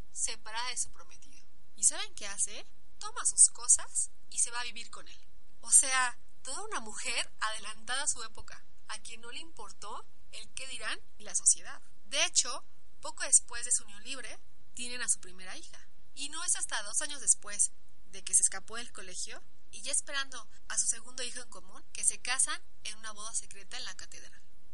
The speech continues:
Ahora, ¿qué es una boda secreta? Pues un matrimonio que se realizaba a escondidas para huir del escrutinio público y señalamiento social, en este caso, por vivir en pecado. En mil ochocientos dos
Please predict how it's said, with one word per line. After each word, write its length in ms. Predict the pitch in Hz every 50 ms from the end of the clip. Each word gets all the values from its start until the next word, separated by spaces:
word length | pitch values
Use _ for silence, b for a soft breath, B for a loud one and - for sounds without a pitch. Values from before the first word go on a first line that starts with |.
| - - - - - -
Ahora, 400 | - 214 226 233 233 214 175 - - - - - - - - -
¿qué 100 | 285 311
es 100 | 330 -
una 120 | 359 339 254
boda 180 | 214 214 226
secreta? 540 | 220 - - - 233 220 214 - - - - - - - - -
Pues 380 | 302 294 285 285 285 277 - -
un 80 | -
matrimonio 800 | 339 381 370 - 349 220 214 214 226 240 247 254 247 247 302 359 - - -
que 80 | - -
se 140 | - 226 214
realizaba 420 | 208 214 214 - - 247 240 240
a 40 | 247
escondidas 760 | - - - - - - - 196 202 214 226 302 339 - - - - - - -
para 260 | - 247 247 247 247 254
huir 200 | 277 302 339 - - - - - -
del 120 | - 240 214
escrutinio 560 | 220 214 - - 240 233 - 247 254 269 269
público 560 | 262 - 247 247 240 233 233 - - 294 - - - - - - - - -
y 120 | - 277 294
señalamiento 640 | - - 269 233 220 202 214 220 220 226 226 -
social, 460 | - - 214 - - 202 208 254 - - - - -
en 100 | 233 262
este 200 | 349 359 - 320 -
caso, 340 | - 254 240 - 294 381 - - - -
por 160 | - 220 214
vivir 260 | 220 220 247 294 320 - -
en 180 | - - - -
pecado. 440 | - - - - 190 185 180 - - - - - - - - - - - - - - - - - - - - - - -
En 160 | 233 240 254
mil 140 | 277 330 381
ochocientos 540 | 440 427 - 302 - - 247 247 247 220 -
dos 340 | - 196 220 311 - -